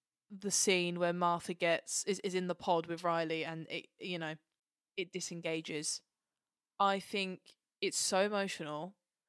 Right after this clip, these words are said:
and you can feel how terrified Martha is. Like, you can literally feel how absolutely terrified she is. And I just love the sound design of that scene. Like, it just goes dead silent and you just hear Martha patting on the glass.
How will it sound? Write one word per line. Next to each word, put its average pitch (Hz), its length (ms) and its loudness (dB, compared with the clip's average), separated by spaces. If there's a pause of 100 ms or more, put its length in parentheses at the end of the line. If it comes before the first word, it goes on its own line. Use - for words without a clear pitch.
(340)
and 196 160 -2
you 196 60 -6
can 190 220 -8
feel 202 300 2
how 180 260 0
terrified 175 720 2
Martha 170 360 -2
is. 180 100 2
Like, 185 180 -2
you 190 80 -6
can 185 380 -4
literally 190 340 -2
feel 190 180 -4
how 175 200 -2 (180)
absolutely 175 960 0 (920)
terrified 175 500 0
she 175 100 -6
is. 170 120 -8 (280)
And 196 100 0
I 202 80 2
just - 200 -4
love 190 320 2
the 220 100 -4
sound 175 400 0
design 180 380 0
of 185 120 -2
that - 140 -4
scene. 170 280 2
Like, - 80 -8
it 185 80 -2
just - 140 0
goes 185 160 4
dead 170 280 2
silent 170 520 2
and 208 120 -2
you 202 80 0
just 202 180 2
hear 185 180 2 (240)
Martha 196 400 2
patting 190 440 0
on 175 140 -4
the 175 60 -8
glass. 165 600 0